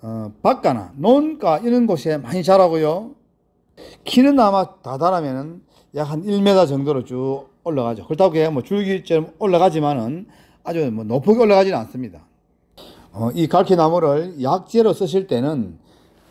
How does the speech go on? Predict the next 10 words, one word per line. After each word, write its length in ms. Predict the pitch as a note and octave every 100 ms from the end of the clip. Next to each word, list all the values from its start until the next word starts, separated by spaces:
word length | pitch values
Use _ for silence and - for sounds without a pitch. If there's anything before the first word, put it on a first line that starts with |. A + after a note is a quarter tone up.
| _ -
요즘같이 800 | C#3+ G3 A3+ A3+ - G3+ G3+ F3+
이렇게 180 | D#3+ C#3+
칠월이나 640 | - G#3+ G#3+ G3 D#3 D3
한 300 | C#3 D#3 D3+
구월 420 | - F#3 F#3+ A#2+ -
이때 220 | - D#3+
꽃이 280 | A3 G3+ F3
피고 280 | - F#3 D#3+
할 140 | C3+
때 440 | C#3 B2+ F3 A3